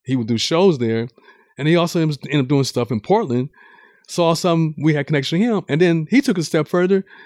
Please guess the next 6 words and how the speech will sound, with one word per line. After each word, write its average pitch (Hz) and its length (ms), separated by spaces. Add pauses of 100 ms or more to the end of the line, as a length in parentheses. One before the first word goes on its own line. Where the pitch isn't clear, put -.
(1040)
He 214 120
was 202 220
entering 180 340
into 185 480
art 226 180
fairs 110 480